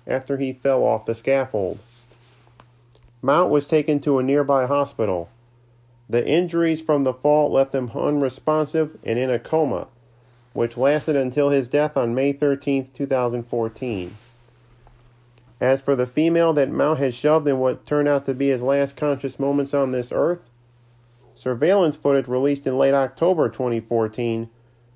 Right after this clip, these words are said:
showed that she was quick to get up and walk down Caroline Street out of sight of the camera. Also, and maybe more galling to some, the officers on the scene did not provide any assistance to her.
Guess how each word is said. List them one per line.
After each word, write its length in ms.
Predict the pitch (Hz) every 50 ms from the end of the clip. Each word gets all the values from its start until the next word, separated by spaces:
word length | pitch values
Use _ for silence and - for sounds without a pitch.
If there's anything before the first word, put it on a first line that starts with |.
| _ _
showed 360 | - - - 135 139 143 135
that 240 | 127 127 120 117 -
she 180 | - - 139
was 200 | 135 127 120 113
quick 300 | - - - 160 165 160
to 80 | - 160
get 220 | 143 156 160 156
up 240 | 143 135 135 135 - - - -
and 180 | 113 113 110
walk 260 | 127 139 147 147 -
down 240 | - 147 143 139 139
Caroline 560 | 131 - 160 165 170 156 147 139 127 120 117
Street 400 | 113 - - 127 127 120 120 120 - _ _ _ _ _ _ _ _ -
out 160 | 120 123 131
of 140 | 131 120 -
sight 180 | - 131 120
of 140 | 117 113 107
the 60 | 113
camera. 500 | 107 - 143 143 139 127 113 90 82 80 - _ _ _ _ _ _ _ _ _ _ _ _ _ _ _ _ -
Also, 540 | - 123 135 160 175 156 - 143 135 135 123
and 160 | 120 120 120
maybe 260 | 131 139 143 135 135
more 300 | 127 127 131 131 127 117 117
galling 400 | - 131 131 135 135 131 127 120
to 80 | 107 104
some, 480 | - - - 156 151 131 117 117 120 120 _ _ _ _ _ _ _ _ _ _ _ _ -
the 120 | 110 117
officers 520 | 131 151 180 175 - 156 143 - 147 135 131
on 160 | 139 139 135
the 80 | 135 127
scene 300 | - - 143 139 139 135
did 120 | 131 120
not 220 | 123 131 131 127
provide 400 | - 131 120 120 131 127 127 127
any 260 | - 117 117 120 120 120
assistance 540 | 120 - - 117 113 - - 120 110 107
to 220 | - - 160 160 131
her. 220 | 101 87 - -